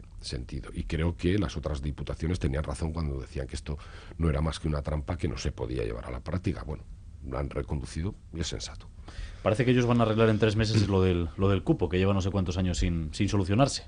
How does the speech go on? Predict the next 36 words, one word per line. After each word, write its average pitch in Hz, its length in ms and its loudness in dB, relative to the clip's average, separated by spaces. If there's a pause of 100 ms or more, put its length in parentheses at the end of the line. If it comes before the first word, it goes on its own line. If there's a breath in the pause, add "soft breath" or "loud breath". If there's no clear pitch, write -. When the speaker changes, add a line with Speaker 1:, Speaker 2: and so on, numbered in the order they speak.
Speaker 1:
Bueno, 98 220 4
estos 80 240 -2
anuncios, 90 640 0
eh, 57 480 -6
también 76 300 0
he 71 40 2
leído 67 220 0
alguna 69 180 -2
información 67 540 -4
de 69 80 -2
lo 64 100 -2
del 62 140 -2
cupo 71 320 -4
y 67 60 -2
el 65 100 -6
día 69 160 -4
de 65 60 -6
la 64 60 -8
marmota, 71 520 -6
¿no? 65 100 -10
Porque 71 260 -10
lleva 78 240 -2
años, 76 380 4
no 78 220 0
es 76 100 -4
que, 76 340 0 (760 loud breath)
eh, 71 140 0
fuera 76 260 2
el 73 60 2
gobierno 71 880 0
anterior 82 500 4
quien 71 240 -2
no 76 100 0
consiguió 73 960 0 (340)
cerrar 73 640 2
esa 65 680 -4